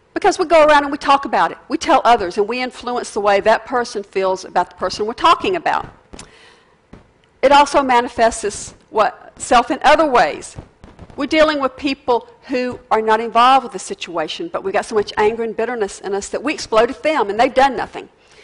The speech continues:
So it really does manifest itself. We've got to be willing to let go of it and forgive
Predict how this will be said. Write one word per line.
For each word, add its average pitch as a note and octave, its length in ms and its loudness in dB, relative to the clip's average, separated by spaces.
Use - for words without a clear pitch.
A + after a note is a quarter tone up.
So - 320 -2
it B3 220 0
really G#3 520 -2
does G3 280 -2
manifest F#3+ 560 -6
itself. - 300 -10
We've A3 240 -12
got - 540 0
to A#3+ 80 -12
be A3+ 120 -8
willing F3 400 -4
to - 180 -16
let E3 220 -6
go G3+ 240 -4
of G3+ 140 -2
it G#3+ 120 -8
and - 160 -10
forgive D#3+ 480 -8